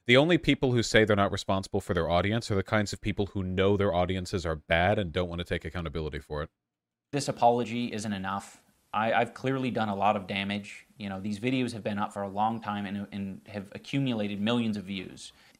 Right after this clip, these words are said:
Speaker 2: I shouldn't be able to just make an apology video and walk away from it.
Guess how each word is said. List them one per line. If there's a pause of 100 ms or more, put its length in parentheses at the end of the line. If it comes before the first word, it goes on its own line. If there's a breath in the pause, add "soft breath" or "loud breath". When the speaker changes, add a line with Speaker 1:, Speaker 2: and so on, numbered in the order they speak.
Speaker 2:
I
shouldn't
be
able
to
just
make
an
apology
video
and
walk
away
from
it.